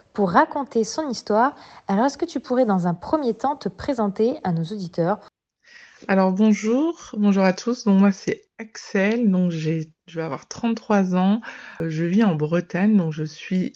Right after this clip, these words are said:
Speaker 2: maman de trois petits garçons, un petit garçon de dix ans, euh, de onze ans plutôt,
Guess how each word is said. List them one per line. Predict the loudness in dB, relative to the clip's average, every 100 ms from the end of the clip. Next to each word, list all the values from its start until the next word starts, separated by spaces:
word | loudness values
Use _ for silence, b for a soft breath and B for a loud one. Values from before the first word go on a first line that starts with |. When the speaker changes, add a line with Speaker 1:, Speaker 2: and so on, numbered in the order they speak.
| _
Speaker 2:
maman | -4 0 4 4
de | 4 0
trois | -6 -4 -2 -2 -6 _ _
petits | -14 -6 0
garçons, | 0 0 -8 -2 2 4 2 -4 -14
un | -10 -8
petit | -8 -4
garçon | -2 -2 -2 -2
de | 0
dix | -2 -4 -8 -6 -2
ans, | 2 4 4 2
euh, | 0 -2
de | -2
onze | -2 -2 -2
ans | -2
plutôt, | -4 -12 -8 -8